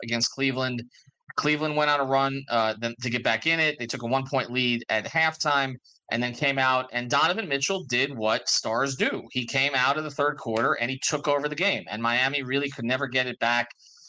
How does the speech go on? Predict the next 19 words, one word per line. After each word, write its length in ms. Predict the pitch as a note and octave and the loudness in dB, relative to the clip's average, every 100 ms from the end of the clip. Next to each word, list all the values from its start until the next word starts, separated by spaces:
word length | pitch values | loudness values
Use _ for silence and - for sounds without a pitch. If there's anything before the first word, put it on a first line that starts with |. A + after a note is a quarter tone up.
| - - | -20 -6
closer 480 | - D3+ D3+ - C3+ | 0 2 2 2 0
than 140 | B2 | 0
about 240 | A#2+ A#2+ A#2+ - | 2 2 0 -2
ten 460 | - E3+ C#3 A#2+ | 2 2 2 -2
the 100 | A#2 | -2
rest 260 | A#2 A#2 - | 0 0 -2
of 120 | A2+ | -4
the 80 | B2+ | 0
way. 280 | E3+ G#2+ F#2 | 2 2 -4
And 120 | G#2 | -6
I 60 | A#2 | -4
kept 240 | - - | -2 -2
waiting 480 | C#3 E3 E3+ E3 D#3+ | 0 2 2 0 -4
for 160 | D3 C3 | -4 -2
Jimmy 500 | B2+ C#3+ C#3+ C3+ C#3 _ _ - | 0 0 0 -2 -6 _ _ -6
to 120 | B2 | -2
get 180 | B2 G#2 | -2 2
going. 500 | D3+ D#3+ D#3+ D#3 - | 2 4 0 -2 -6
It 140 | A#2 | -6